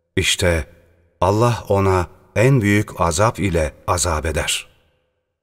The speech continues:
Muhakkak ki onların dönüşü ancak bizedir. Sonra onların hesaba çekilmesi de sadece bize aittir. Fecr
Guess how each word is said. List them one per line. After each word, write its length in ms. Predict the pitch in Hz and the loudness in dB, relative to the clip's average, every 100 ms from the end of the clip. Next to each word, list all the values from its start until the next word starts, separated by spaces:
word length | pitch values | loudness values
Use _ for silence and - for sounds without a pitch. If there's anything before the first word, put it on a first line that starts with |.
| _ _ | _ _
Muhakkak 580 | 104 113 110 - 131 - | 0 0 0 0 -2 -2
ki 280 | 101 90 80 _ _ _ | 0 0 -2 _ _ _
onların 560 | 104 110 110 120 143 110 | 4 4 4 4 2 4
dönüşü 440 | 92 90 82 92 78 - | 2 2 0 -2 -2 0
ancak 560 | 113 131 107 107 - - | 2 2 2 -2 -4 -12
bizedir. 720 | 85 95 92 82 - - - _ _ _ _ _ _ _ _ | -2 0 2 0 -4 -6 -8 _ _ _ _ _ _ _ _
Sonra 560 | - 95 87 87 80 - _ _ _ _ | 2 2 2 -2 -4 -6 _ _ _ _
onların 500 | 101 104 107 123 95 | 2 4 4 4 2
hesaba 440 | 98 104 92 120 | 0 2 2 2
çekilmesi 600 | 139 107 117 110 113 - | 0 0 0 0 0 0
de 220 | 98 76 - - _ _ | 0 -2 -4 -20 _ _
sadece 720 | - 104 101 90 78 85 76 - | 0 2 2 2 0 0 -2 -4
bize 440 | 82 87 107 95 - | -2 2 2 0 -2
aittir. 800 | 87 67 55 - - - - - _ _ _ _ _ _ _ _ _ _ _ _ _ _ | -2 -2 -8 -12 -8 -8 -8 -16 _ _ _ _ _ _ _ _ _ _ _ _ _ _
Fecr 640 | - 120 98 73 73 | -2 2 2 2 -4